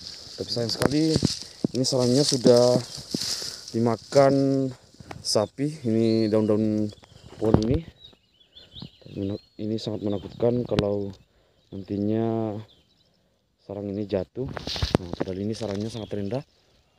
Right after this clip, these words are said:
Oke, kita perhatikan lebih dekat lagi. Nah, ini ada dua butir telur. Oke, kita biarkan saja karena ini sarangnya masih terisi telur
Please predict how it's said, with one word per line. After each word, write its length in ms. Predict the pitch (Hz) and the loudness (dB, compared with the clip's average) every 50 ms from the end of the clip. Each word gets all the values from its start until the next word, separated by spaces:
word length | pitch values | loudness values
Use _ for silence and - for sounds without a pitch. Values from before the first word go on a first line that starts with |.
| _ _ _ _ _ _ | _ _ _ _ _ _
Oke, 160 | _ 147 156 | _ -12 -8
kita 240 | - - - 113 107 101 - - - - - - - - - - _ _ _ _ - - - | -4 -4 -4 -4 -4 -8 -8 -10 -14 -16 -16 -18 -18 -20 -20 -20 _ _ _ _ -20 -20 -20
perhatikan 320 | - - - 98 110 104 | -20 -14 -8 -6 -6 -4
lebih 240 | 104 104 107 104 101 | -4 -4 -4 -4 -2
dekat 160 | 98 110 98 | -4 -4 -4
lagi. 240 | 98 101 101 113 131 - - _ _ _ _ _ _ _ _ _ _ _ _ _ - | -4 -4 -6 -6 -10 -12 -16 _ _ _ _ _ _ _ _ _ _ _ _ _ -12
Nah, 80 | 85 87 | -10 -8
ini 160 | 92 110 113 - - - - - - - - - - - - - - - - - - - | -8 -8 0 0 0 0 0 -10 -14 -16 -16 -16 -18 -20 -20 -20 -18 -18 -18 -18 -16 -12
ada 160 | 98 92 87 | -10 -10 -8
dua 160 | 85 95 92 | -6 -6 -6
butir 280 | 85 87 90 - 95 92 | -6 -6 -8 -8 -8 -10
telur. 320 | - - 92 95 107 - - - - - - - - - - - - - - - - - - - - 95 107 - - - _ - - - - - - - - _ _ _ _ - - - - - - - - - - | -8 -10 -8 -8 -8 -10 -10 -12 -12 -12 -12 -14 -14 -16 -18 -20 -20 -18 -16 -16 -16 -16 -14 -12 -12 -10 -10 -12 -14 -16 _ -20 -20 -18 -18 -18 -20 -20 -20 _ _ _ _ -16 -14 -12 -10 -10 -10 -10 -10 -12 -6
Oke, 120 | - 147 151 - - - - - - - - - - - - - - - - - - - - - - - - - | -6 -6 -6 -6 -8 -8 -6 -6 -6 -6 -8 -10 -10 -10 -12 -14 -14 -12 -10 -12 -10 -10 -12 -16 -18 -20 -20 -18
kita 280 | - - 110 107 107 101 | -6 -2 -2 0 0 0
biarkan 280 | 110 110 107 - - - | 0 0 2 2 2 2
saja 400 | 120 117 104 113 131 135 135 131 - | 2 0 2 2 0 0 0 -4 -6
karena 240 | - 120 113 110 107 | -6 -4 -2 -2 0
ini 280 | 110 113 117 120 117 | 0 2 2 2 2
sarangnya 480 | 113 - - 107 104 104 107 113 120 120 - | 0 0 0 0 0 0 0 0 4 4 4
masih 520 | - 113 - - 110 104 104 104 104 104 - | 4 2 -4 -4 -4 -4 -4 -2 -4 -4 -6
terisi 440 | - 104 107 87 104 98 - 110 - | -6 -8 -6 -6 -8 -8 -10 -8 -6
telur 320 | 107 104 101 110 139 170 | -4 -2 0 0 -2 -4